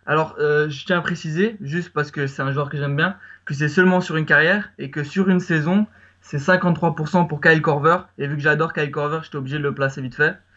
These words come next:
Parce qu'il est souvent sous-estimé en tant que des, en tant, parmi les meilleurs shooters de l'histoire.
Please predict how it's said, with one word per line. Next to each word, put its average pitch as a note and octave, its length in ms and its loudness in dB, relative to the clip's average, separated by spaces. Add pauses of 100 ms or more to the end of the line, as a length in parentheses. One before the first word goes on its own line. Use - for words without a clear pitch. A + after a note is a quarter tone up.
(120)
Parce C#3 160 -4
qu'il D#3 140 2
est D3+ 60 2
souvent E3+ 240 0
sous-estimé D#3+ 500 -2
en D3 120 0
tant D3 160 -4
que C3+ 60 -4
des, C3+ 320 -2 (200)
en C3+ 120 -4
tant, C#3 340 0
parmi D#3 280 2
les D#3 140 2
meilleurs D#3+ 400 2
shooters D3+ 280 -6
de C#3+ 40 -2
l'histoire. B2+ 380 -10